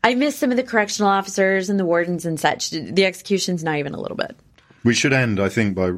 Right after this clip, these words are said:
Speaker 2: recognizing that it's actually a two-person story, isn't it? Your book.
Speaker 1: Yes.
Speaker 2: It's, it, it is very much, um, interspersed with thoughts from Larry Fitzgerald, to, to whom you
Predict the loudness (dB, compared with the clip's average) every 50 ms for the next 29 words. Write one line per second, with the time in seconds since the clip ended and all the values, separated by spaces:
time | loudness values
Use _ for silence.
0 | -6 -4 -2 0 0 0 0 0 0 0 0 0 0 0 2 0 0 0 0 -2
1 | -2 -2 -2 -2 -2 -2 -2 -4 -2 0 0 0 0 -2 -6 -6 -6 -8 -8 -10
2 | -10 -10 -8 -8 -6 -6 -6 -6 -6 -6 -6 -6 -8 -8 -10 -14 _ -14 -14 -14
3 | -14 -6 -2 0 0 0 -2 -6 -14 -16 -12 -10 -10 -10 -4 -4 -2 -2 -2 -4
4 | -2 -2 -2 0 0 0 -2 -4 -4 -6 -10 -14 -16 -16 -18 -18 -20 -20 -20 _
5 | _ _ _ _ 0 0 0 0 0 0 -2 -2 -2 -4 -8 -4 0 0 0 0
6 | -2 -4 -8 -4 -2 0 0 0 -2 -6 -6 -4 -2 0 0 -2 -2 -4 -6 -6
7 | -8 -8 -4 -2 0 0 0 -2 -6 -10 -12 -14 -16 -18 -16 -6 -4 -2 0 0
8 | 0 0 -2 -6 -8 -8 -6 -4 -4 -4 -4